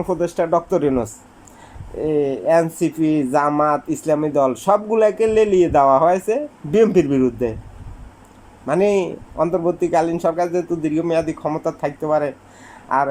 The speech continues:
এনসিপি, জামাত, তারপর ইসলামী আন্দোলন তারা যেহেতু বিএনপির বিরুদ্ধে লেগে থাকতে পারে, মানে সব প্রক্রিয়া, সব ষড়যন্ত্র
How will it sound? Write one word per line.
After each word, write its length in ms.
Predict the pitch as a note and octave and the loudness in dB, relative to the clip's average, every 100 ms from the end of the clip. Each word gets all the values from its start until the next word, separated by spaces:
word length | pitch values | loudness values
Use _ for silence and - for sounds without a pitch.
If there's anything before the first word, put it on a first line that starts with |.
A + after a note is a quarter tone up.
| - D3+ | 0 -2
এনসিপি, 460 | D3 D#3 C#3+ D3+ C#3 | -2 -6 -6 -4 -2
জামাত, 420 | C#3 C#3+ D3+ D3+ D3 - - - - | 0 2 2 0 -2 -10 -20 -20 -6
তারপর 240 | C3+ C#3 D3+ | -4 -2 -4
ইসলামী 280 | C#3 D#3 D#3+ D#3 | -2 -2 0 0
আন্দোলন 340 | D#3 D#3 D3 C3+ C#3 | 0 2 0 0 0
তারা 160 | C3+ D3+ | 0 0
যেহেতু 240 | D#3 D3+ D#3 | -2 -4 -4
বিএনপির 320 | D#3 D3+ D3 C3+ | -2 0 0 0
বিরুদ্ধে 300 | C#3 C#3 C3+ D3+ | 0 0 0 0
লেগে 180 | D#3 C#3+ D3 | 0 0 -2
থাকতে 220 | C3+ D3 C3+ | -4 0 2
পারে, 180 | B2 G#2+ - - - - E3 | 2 -4 -10 -20 -18 -4 0
মানে 180 | G#3+ A#3 G3+ E3+ | 2 2 0 0
সব 120 | B3 B3+ | 0 2
প্রক্রিয়া, 480 | C4 B3 A3+ A#3+ A3+ A3+ - - | 0 -2 -2 0 2 2 -2 0
সব 160 | A3 B3 - | 2 2 2
ষড়যন্ত্র 460 | A3+ A3+ A3+ G#3+ | 0 2 -2 -2